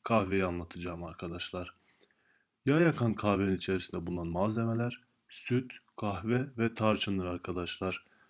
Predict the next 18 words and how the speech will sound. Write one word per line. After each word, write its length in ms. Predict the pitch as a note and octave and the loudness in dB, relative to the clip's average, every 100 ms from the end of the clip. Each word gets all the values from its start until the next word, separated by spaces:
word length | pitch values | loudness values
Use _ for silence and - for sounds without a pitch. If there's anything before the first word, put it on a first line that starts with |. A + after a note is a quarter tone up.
| _ | _
Kahvenin 680 | - A#2+ G#2+ A2 A#2 C#3 D#3 - - | -6 0 0 2 2 2 -2 -6 -2
idrar 300 | A#2 B2 C#3+ | -2 2 2
söktürücü 540 | C#3 A2+ G2+ G#2 F2+ F2+ | 4 4 4 2 2 2
özelliği 520 | E2+ F2+ E2+ F2 G2+ | 2 0 0 0 0
sayesinde 720 | G#2 G#2 F#2 - G2 G2 B2+ - _ _ | 2 0 0 -2 -2 0 -2 -6 _ _
kilo 240 | - C3 G#2 | 0 2 4
vermeniz 420 | F#2 F2 G2+ G#2 | 2 0 -2 -2
kolaylaşacaktır. 1000 | - F#2+ F#2 F#2 - G2+ F#2 - - - - _ - | 2 4 4 2 0 -2 -4 -10 -14 -16 -20 _ 0
Aynı 240 | B2+ C#3+ | 2 4
zamanda 420 | A2 G2+ F#2 F2+ | 2 2 0 0
bu 100 | G#2+ | 0
karışım 540 | G#2 G2+ F2+ B2+ B2+ - _ _ - | 2 2 2 2 0 -4 _ _ -6
iştah 320 | - - A2+ | -4 2 0
kesicidir. 720 | - F#2+ - - E2 E2 - _ - _ _ - _ _ _ - | 0 -4 -4 -8 -8 -8 -10 _ -20 _ _ -20 _ _ _ 2
Dilerseniz 500 | A#2 D3 D3 C3+ A2 | 6 6 4 0 2
önce 260 | A2+ A#2 G#2+ | 2 2 2
kahvenin 600 | - G2 F#2+ G2+ A2+ - _ _ - - | 2 0 2 2 0 -4 _ _ -20 -8
tarifini 640 | G2 G2 G2 - G2+ A#2+ | -2 0 0 0 0 0